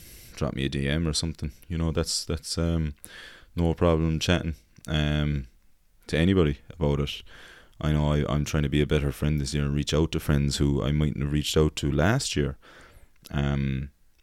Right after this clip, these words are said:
just because I'm terrible at that. I'm not saying I'm a terrible person, <laughs> but I'm saying I'm terrible at that, at actually reaching out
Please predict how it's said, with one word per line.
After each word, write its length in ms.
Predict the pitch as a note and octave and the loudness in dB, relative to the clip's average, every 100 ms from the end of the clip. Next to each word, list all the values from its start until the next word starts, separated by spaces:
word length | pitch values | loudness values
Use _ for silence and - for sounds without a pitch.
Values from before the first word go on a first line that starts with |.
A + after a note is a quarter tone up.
| _ - - | _ -16 -8
just 180 | - - | -6 -6
because 720 | D2 D2+ D2 C#2 C2+ - - _ _ - | 0 2 2 0 -2 -4 -6 _ _ -10
I'm 100 | D2+ | -6
terrible 460 | C#2+ D#2 E2+ F#2 G2+ F#2 - | -2 2 4 4 0 -6 -8
at 120 | - | -4
that. 400 | G#2+ C3 - - - - - - - | -2 -2 -6 -14 -18 -20 -20 -20 -4
I'm 60 | D#2+ | 0
not 160 | D#2+ | 0
saying 220 | - E2 E2+ | 2 4 4
I'm 80 | |
a 40 | D#2 | 4
terrible 300 | - E2+ D2+ | 4 4 4
person, 420 | G2+ G#2+ - D#2 - - - | 4 4 4 0 -4 -6 -2
<laughs> 100 | F#2 - - - - - - - | -2 -2 -10 -14 -12 -12 -8 -2
but 120 | D#2+ | 0
I'm 160 | D#2+ | 0
saying 240 | D#2 D#2+ D2 | 0 0 0
I'm 160 | C#2+ | -2
terrible 400 | C#2+ E2 D2+ C2+ - | 0 2 2 0 -2
at 260 | C#2+ - | -4 -4
that, 180 | C#2+ C2 | -4 -2
at 100 | A#1 | -2
actually 400 | G#1+ C2+ - C2 | -2 -4 -4 -2
reaching 380 | B1+ B1+ - A1 | -2 -4 -6 -8
out 240 | G1+ - | -8 -12